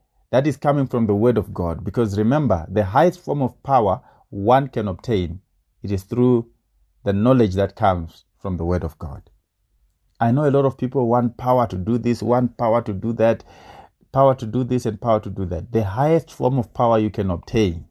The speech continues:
is through knowledge. Now, uh, I'm going to open the scriptures from the book of, um, First Corinthians.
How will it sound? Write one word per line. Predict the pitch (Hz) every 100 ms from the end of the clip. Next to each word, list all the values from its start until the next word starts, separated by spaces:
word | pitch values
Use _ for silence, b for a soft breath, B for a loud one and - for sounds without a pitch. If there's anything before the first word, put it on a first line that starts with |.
| _ _ 123
is | 170 196 208 208 208 208 208 208 - 208
through | 107
knowledge. | 98 87 - - - _ _ _ _ _ _ _ _ _ _ -
Now, | 123 104 - _ _ _ _ _ _ _ -
uh, | 123 123 123 120 - _ _ _ _ _ -
I'm | 131 135
going | 139 170 180
to | 190 180 160 - _ _ _ _ _ -
open | 147 143 123 113
the |
scriptures | 101 - 127 - 90 101 - - _ _ _ -
from | - 113 110 107
the | 104
book | 95 123 123
of, | 110 95 -
um, | 107 101 95 95 92 - _ _ _ _ _ _
First | - 127 120 -
Corinthians. | 107 104 107 135 165 -